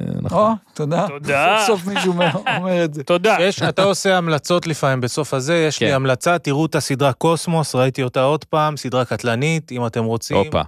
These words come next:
Speaker 4: זה כמו ל-, כמו להיות ילד עוד פעם. מסבירים לך כאילו עם אנימציה והכל.
Speaker 1: אני אוהב
Speaker 3: אני
Speaker 1: אנימציה.
Speaker 3: אתן
Speaker 4: תענוג.
Speaker 3: אנ-, אנטי המלצה.
Speaker 1: אז אני גם אתן המלצה.
Speaker 3: אנטי המלצה, אל תצפו הרבה בחדשות, מספיק
Speaker 1: נכון.
Speaker 3: מדי זה לראות כותרת, תודה רבה.
Speaker 1: נכון.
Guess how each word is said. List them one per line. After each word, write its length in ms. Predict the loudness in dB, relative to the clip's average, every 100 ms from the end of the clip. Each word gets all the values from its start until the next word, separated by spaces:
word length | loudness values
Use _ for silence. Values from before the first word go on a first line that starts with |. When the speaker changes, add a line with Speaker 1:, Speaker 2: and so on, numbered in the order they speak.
| -6
Speaker 4:
זה 200 | -14 -12
כמו 260 | -4 0 2
ל-, 260 | 2 2 0 -2 -4
כמו 180 | 0 2
להיות 300 | 2 2 2
ילד 260 | 0 2
עוד 140 | -2 -2
פעם. 260 | -6 -6 -8 -4
מסבירים 500 | -4 2 2 2 0
לך 160 | 2 0 0
כאילו 380 | -2 0 0
עם 160 | 0 0
אנימציה 600 | -2 -2 0 0 -2 -6
והכל. 480 | -6 -6 -6 -4 -2
Speaker 1:
אני 120 | -4 -6
אוהב 160 | -6
Speaker 3:
אני 200 | -6 -4
Speaker 1:
אנימציה. 240 | -2 0 0
Speaker 3:
אתן 60 | 0 0 2
Speaker 4:
תענוג. 80 | 0 0
Speaker 3:
אנ-, 40 |
אנטי 260 | 0 0 0
המלצה. 340 | 2 0 0 0
Speaker 1:
אז 60 | 2
אני 100 | 2
גם 100 | 2
אתן 140 | 0
המלצה. 320 | -2 -4 -12 -20 _ _ _ -2
Speaker 3:
אנטי 280 | 0 2 2
המלצה, 500 | 0 0 0 0 0
אל 80 |
תצפו 460 | -2 -10 -14 -6 -4
הרבה 200 | -2 -2
בחדשות, 760 | -4 -6 -6 -4 -2 -2 -2 -12 -16
מספיק 320 | -14 -12 -12 -10
Speaker 1:
נכון. 120 | -12
Speaker 3:
מדי 280 | -10 -10 -8
זה 140 | -8
לראות 260 | -4 -4 -2
כותרת, 540 | -6 -4 -4 -4 -6 -8
תודה 240 | -2 0
רבה. 260 | 0 -4 -12
Speaker 1:
נכון. 260 | -20 -16 -16